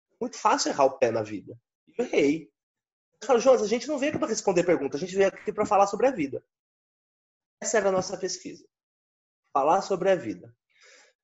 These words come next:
Daí a gente começou a conversar enquanto a gente fazia almoço, enquanto a gente arrumava o quarto, enquanto a gente varria a casa,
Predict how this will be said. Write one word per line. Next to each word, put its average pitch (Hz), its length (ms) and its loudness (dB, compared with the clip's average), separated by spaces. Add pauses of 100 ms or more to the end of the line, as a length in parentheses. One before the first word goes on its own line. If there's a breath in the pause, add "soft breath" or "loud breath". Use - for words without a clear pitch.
(220)
Daí 190 120 4
a 202 60 4
gente 208 180 -4
começou 208 380 2
a - 60 -4
conversar 202 500 2
enquanto 196 220 -4
a - 20 -4
gente 175 140 -8
fazia 156 400 2
almoço, 185 540 6
enquanto 170 260 -4
a - 20 -6
gente 151 160 -8
arrumava 139 320 0
o 131 60 -16
quarto, 131 400 2
enquanto 123 160 -20
a - 20 -14
gente 120 160 -14
varria 117 300 -6
a 110 40 -6
casa, 110 600 -2